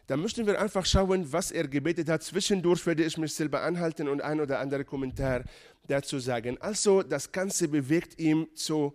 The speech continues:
zum Gebet. Und dann betet er Folgendes.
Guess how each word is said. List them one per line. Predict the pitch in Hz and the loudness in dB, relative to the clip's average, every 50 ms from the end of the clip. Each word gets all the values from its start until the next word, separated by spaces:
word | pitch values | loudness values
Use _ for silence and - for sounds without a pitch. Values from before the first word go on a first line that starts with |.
| - - - _ _ _ _ | -10 -20 -20 _ _ _ _
zum | - - 156 147 123 | -2 0 0 2 2
Gebet. | 127 139 120 117 117 113 117 123 - _ | 0 -2 0 0 0 0 0 -2 -4 _
Und | 139 143 139 | -6 -2 0
dann | 170 185 196 202 196 - | 2 2 2 0 -4 -6
betet | - 135 165 170 - 160 139 - | -4 -4 -4 -2 -2 -4 -6 -2
er | 143 143 139 143 147 - _ | 0 0 0 0 -4 -10 _
Folgendes. | - - - 135 127 120 107 107 110 107 95 95 95 - - - - | -20 -12 -6 -4 -4 -4 -4 -6 -8 -8 -8 -8 -10 -10 -12 -14 -14